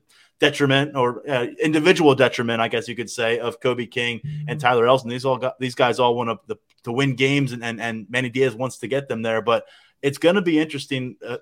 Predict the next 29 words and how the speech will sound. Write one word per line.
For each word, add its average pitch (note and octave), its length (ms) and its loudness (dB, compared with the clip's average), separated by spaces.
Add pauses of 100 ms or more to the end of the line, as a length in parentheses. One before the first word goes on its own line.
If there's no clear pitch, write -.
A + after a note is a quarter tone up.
(120)
who F3 180 2
has D#3+ 220 -2
to C#3 140 -14
take, D3+ 300 -2
take D3+ 160 -2
a C3 60 -6
step B2+ 320 -4
back, C3+ 300 0
because A#2+ 360 -6
you're C3 100 -18
not F3 140 -6
gonna D3+ 140 -6
see D3+ 160 -4
an - 160 -8
even D3+ 320 -4
distribution B2 800 -4 (300)
across - 400 0
six - 220 -2
linebackers A#2+ 600 2
here. F2+ 300 -6
And G2+ 80 -8
you're A#2+ 100 -4
gonna C3 180 -2
see C3+ 280 -2
a C3 60 2
guy C3 160 2
like C3+ 160 6
Abdul C3+ 320 4
Carter C3 480 2